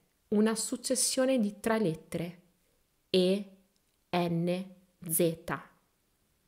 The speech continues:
Enz. Per gli inquirenti quella parola lasciata a metà è un nome e quel nome è Enzo, una prova della colpevolezza di un uomo su cui si erano sempre addensati i dubbi.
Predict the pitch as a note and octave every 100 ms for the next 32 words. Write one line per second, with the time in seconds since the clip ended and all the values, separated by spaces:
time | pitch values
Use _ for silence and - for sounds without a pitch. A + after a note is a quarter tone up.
0 | _ - G3 D#3+ D3+ - - - - _
1 | _ _ _ _ C4 C4+ C#4 C4 B3+ B3
2 | B3 B3+ A#3 G#3 G#3 G#3 G3+ G3 F#3 -
3 | G3+ F#3 F#3+ F#3+ F#3+ A3 - - G3+ F#3
4 | F3+ F3+ E3+ F#3 A#3+ B3 - - - F#3+
5 | F#3+ F3+ G#3 A#3+ - - - G#3+ F#3+ E3+
6 | - - E3+ - - - G#3+ G#3 A#3 A#3+
7 | G#3+ G#3 G3+ G3 G#3 G#3+ G#3+ - G#3 G3+
8 | G#3 A3+ A#3+ A#3 A#3 A3 G#3+ A3+ G3+ G3+
9 | - C#4 C4+ B3 G3+ G#3+ G3+ G#3+ G3+ G#3
10 | G3 E3 F3 E3+